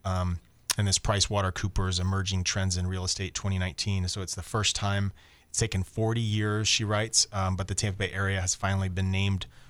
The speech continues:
one of the nation's top ten markets for real estate investors. And it's talking about not s-,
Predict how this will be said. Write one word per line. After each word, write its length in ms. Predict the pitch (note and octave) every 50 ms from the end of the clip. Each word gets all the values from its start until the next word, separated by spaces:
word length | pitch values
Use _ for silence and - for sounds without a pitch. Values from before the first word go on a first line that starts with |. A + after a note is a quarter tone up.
| - -
one 100 | G#2 G2+
of 80 | G2+ F#2+
the 140 | F#2+ G2 - -
nation's 480 | A2 G2+ G2+ G2+ - - G#2 G2 F2+ -
top 340 | - - - F#2+ F#2 D3
ten 180 | C#3+ - A2+ G#2
markets 380 | F#2+ F#2 F#2 F#2 - G#2 G2 -
for 260 | - - F#2 E2+ - - - - - - - -
real 180 | G#2 G2+ G2+ G2+
estate 280 | G2 - - G#2 F#2
investors. 760 | F#2+ F#2 F#2 F2+ F#2 F2+ - - G2 F#2 F#2 F#2 F2+ F2+ - - - - - - - - - - -
And 340 | G#2 G2+ G2+ G2 F#2+ F#2+
it's 140 | F#2 - -
talking 260 | - A2+ G#2+ - A2
about 340 | G2+ F#2+ F2 F#2+ F#2 E2+ -
not 160 | G#2+ G2+ G2
s-, 180 | F2+ - - -